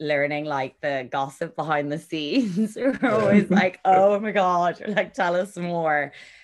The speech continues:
Speaker 1: Um, 'cause, yeah, just so much happens. So, yeah, it's been great how many people have, um, wanted to come on and, and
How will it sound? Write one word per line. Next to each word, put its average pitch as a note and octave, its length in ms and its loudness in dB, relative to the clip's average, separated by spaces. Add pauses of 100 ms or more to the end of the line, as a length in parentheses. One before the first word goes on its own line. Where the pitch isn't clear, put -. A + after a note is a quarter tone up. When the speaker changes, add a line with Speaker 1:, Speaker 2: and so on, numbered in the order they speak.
(260)
Speaker 1:
Um, C#3+ 480 -2 (500)
'cause, D3+ 180 -12
yeah, F3+ 180 -6
just - 260 -16
so D#3+ 160 -6
much D3 160 -12
happens. C#3 720 -8 (160)
So, D3+ 500 -4
yeah, F#3+ 200 -8
it's - 160 -10
been D#3+ 160 -10
great D3+ 260 -8
how D#3+ 140 -8
many C#3+ 180 -10
people D3 300 -14
have, C#3 200 -8
um, C3 440 -12
wanted C3+ 320 -12
to - 100 -20
come C#3+ 200 -14
on C#3 260 -8
and, B2+ 320 -14 (100)
and B2+ 320 -14